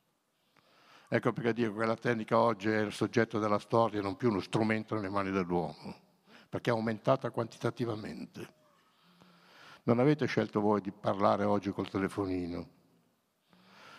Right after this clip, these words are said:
È stata la scel-, la, la tecnica che ha deciso che d'ora innanzi si parla col telefonino. Ha esondato dal suo scenario, è diventata sociologia. Accompagnando mio nipotino a scuola, una signora che mi ha riconosciuto mi ha detto: "Professore,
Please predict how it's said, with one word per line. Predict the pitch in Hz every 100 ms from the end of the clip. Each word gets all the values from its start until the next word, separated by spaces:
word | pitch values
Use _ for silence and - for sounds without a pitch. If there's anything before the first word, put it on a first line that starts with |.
| - -
È |
stata | 101 113 113
la | 104
scel-, | - 131 -
la, | 110 98 -
la | 101 92
tecnica | - 175 175 110 98 92
che | 95
ha |
deciso | 98 90 117 101
che | 104 104
d'ora | 104 98
innanzi | 92 104 - 101
si | 92
parla | - 101 95 101
col | -
telefonino. | - 92 80 95 82 78 71 - - _ _ - - - - -
Ha | 117
esondato | 127 120 117 104 135 127 113
dal | 98 85
suo | - 95
scenario, | - 92 85 76 - - - _ - - -
è | 113
diventata | 117 117 120 139 117
sociologia. | - 120 120 107 101 104 120 101 76 - - _ _ _ _ _ _ _ _ _ - - - -
Accompagnando | 104 - 113 123 135 143 139
mio | 123
nipotino | 123 117 120 139 123
a | 117
scuola, | - 113 98
una | 104 104
signora | 123 123 123
che | 113
mi | 117
ha | 117
riconosciuto | 113 113 107 - 139 123
mi | 110
ha |
detto: | 113 117
"Professore, | 110 113 117 - 135 92